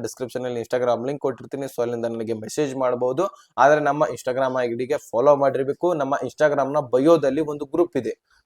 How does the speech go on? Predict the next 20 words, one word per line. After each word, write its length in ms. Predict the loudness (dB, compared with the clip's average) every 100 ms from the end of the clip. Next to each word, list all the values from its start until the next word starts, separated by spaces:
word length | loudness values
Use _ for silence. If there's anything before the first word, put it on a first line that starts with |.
| _
So 100 | 2 2
ಮುಖ್ಯವಾಗಿ 380 | 6 6 6 4
ಇದನ್ನ 160 | 2 0 2
ಕ್ಲಿಯರ್ 180 | 2
ಆಗಿ 160 | 2 -2
ತಿಳ್ಕೊಳ್ಳಿ. 380 | -4 0 2 2 2
ಗ್ರೂಪ್ 220 | 2 2
ಇದೆ, 140 | 2 2 0 -14 -2 0
ನಮ್ಮ 200 | 4 2 4
ಫ್ಯಾಮಿಲಿ 340 | 4 6 4 2
ಮೆಂಬರ್ಸ್ 300 | 2 0 2
ಗಳಲ್ಲಿ 240 | 2 2 0
ನೀವು 260 | -2 -4
ಕೂಡ 140 | 0 4
ಒಬ್ರು 260 | 4 4
ಆಗ್ತೀರಿ. 280 | 0 0 2
ಆ 60 | 2
ಒಂದು 240 | 2 -2 -2
ಗ್ರೂಪ್ 200 | -2
ಗೆ 60 | -2